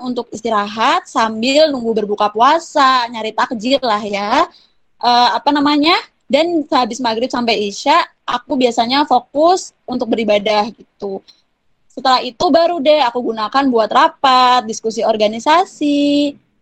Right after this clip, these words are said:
Dan sebelum tidur, aku biasanya sempetin buat niksen. Niksen itu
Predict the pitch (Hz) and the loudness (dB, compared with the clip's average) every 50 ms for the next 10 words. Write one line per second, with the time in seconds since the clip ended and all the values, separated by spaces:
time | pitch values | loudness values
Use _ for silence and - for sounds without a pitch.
0 | _ _ - 214 214 214 226 262 339 370 - 233 220 247 247 247 247 285 359 285 | _ _ -6 -2 0 2 2 2 0 0 -2 -4 -2 0 -2 -2 0 0 0 0
1 | 226 254 240 262 294 311 - - 226 233 - - 294 254 254 233 233 - 233 208 | 2 2 2 4 4 2 2 0 -4 -4 -4 -4 -2 2 2 2 2 0 -2 -2
2 | 202 214 247 277 311 320 320 254 226 214 - - 254 277 277 254 226 226 226 220 | -2 0 0 0 0 0 -2 -2 -4 -4 -2 0 0 0 2 2 2 2 2 2
3 | - 220 214 - - - 233 196 196 202 202 - - 262 240 - - | -2 -8 -14 -14 -8 -4 -4 -4 -4 -6 -4 -2 -2 -2 0 0 -2